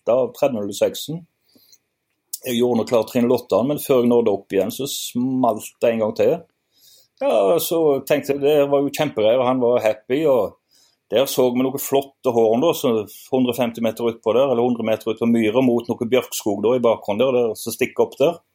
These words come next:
Og, og, eh, og, eh, så det var jo fli-, fint fall det, reinsdyr, okse, og, og, eh, reinsdyr, bukk, bukk, mener jeg. Og, eh, og,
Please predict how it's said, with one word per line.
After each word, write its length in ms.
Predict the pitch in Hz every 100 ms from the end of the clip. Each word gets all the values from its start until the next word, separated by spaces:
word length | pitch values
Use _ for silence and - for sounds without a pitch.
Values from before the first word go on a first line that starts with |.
| _ _ _ _ _ _ - _
Og, 280 | 107 113 120
og, 400 | 117 117 120 117 117 113
eh, 420 | 110 107 104 101
og, 380 | - 107 107 107 104
eh, 960 | 107 104 104 101 101 98 98 98 98 95
så 220 | - - 143
det 80 |
var 160 | 120 120
jo 220 | 135 120
fli-, 280 | 117 - 123
fint 280 | - 127 117
fall 240 | 117 156 135
det, 120 | 143 156 127
reinsdyr, 400 | 117 113 120 110
okse, 360 | 107 - 101 123
og, 420 | 139 110 95 82 _ _ _ _ -
og, 160 | 98 92
eh, 200 | - 120 117
reinsdyr, 360 | 127 127 123
bukk, 220 | 110 - -
bukk, 260 | 123 -
mener 280 | 117 110 120
jeg. 120 | 156 _ _ _ - _ _ -
Og, 280 | 110 113 110
eh, 220 | 104 87
og, 300 | 92 113